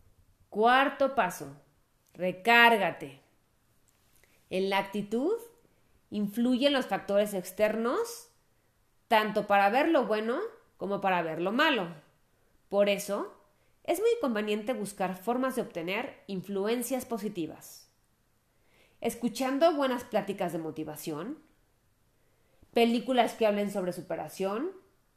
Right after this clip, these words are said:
y una actitud positiva ante la vida, y pasar tiempo con personas que muestren buena actitud. Quinto consejo,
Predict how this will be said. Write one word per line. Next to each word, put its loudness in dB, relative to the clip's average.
y -4
una 0
actitud -6
positiva -4
ante -6
la -10
vida, -4
y -4
pasar 0
tiempo 2
con -4
personas -2
que -6
muestren -4
buena -4
actitud. -8
Quinto 2
consejo, -2